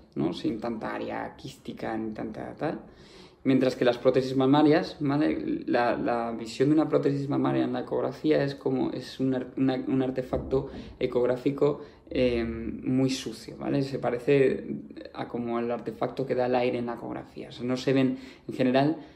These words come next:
las, las roturas intracapsulares, ¿vale? En, en una, en una ecografía son, son difíciles de ver y esas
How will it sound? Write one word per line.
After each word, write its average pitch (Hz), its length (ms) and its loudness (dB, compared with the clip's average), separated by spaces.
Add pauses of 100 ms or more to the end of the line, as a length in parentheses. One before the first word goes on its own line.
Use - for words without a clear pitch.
(160)
las, 117 600 -2
las 117 920 -4
roturas 135 460 2
intracapsulares, 123 1040 -2 (140)
¿vale? 127 240 0
En, 123 260 -4
en 117 120 -4
una, 120 580 -6
en 120 120 -6
una 123 120 -6
ecografía 123 480 0
son, 123 320 -4 (260)
son 127 220 0
difíciles 123 500 0
de 120 80 2
ver 127 160 4
y 135 40 0
esas - 300 -6